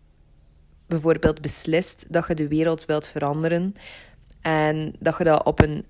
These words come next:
basis van tien jaar zou willen doen? Dat je de wereld wilt veranderen met je dienst, of je industrie tenminste met je dienst.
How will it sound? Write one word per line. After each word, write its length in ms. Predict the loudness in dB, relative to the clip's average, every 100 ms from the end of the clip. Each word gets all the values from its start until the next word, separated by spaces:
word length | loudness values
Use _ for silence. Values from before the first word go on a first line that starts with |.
| -14
basis 540 | -4 0 0 0 -4
van 280 | -4 -6 -6
tien 280 | -8 -6 -4
jaar 380 | -2 -2 -2 -6 -12
zou 220 | -8 -4
willen 280 | -4 -4 -6
doen? 340 | -8 -10 -10 -16 -20 -20 -20 -20 _ -20 -20 -20 -20 _ -20 -8
Dat 200 | -2 -2
je 60 | 0
de 120 | 0
wereld 340 | 2 2 2
wilt 180 | 0 0
veranderen 540 | 0 -2 0 -2 -4 -4
met 160 | -4
je 120 | -6
dienst, 440 | -10 -10 -8 -8 -6
of 120 | -4
je 140 | -2
industrie 460 | -2 -2 -4 -4 -6
tenminste 460 | -6 -6 -4 -4 -2
met 160 | -4
je 100 | -6
dienst. 500 | -8 -8 -6 -8 -8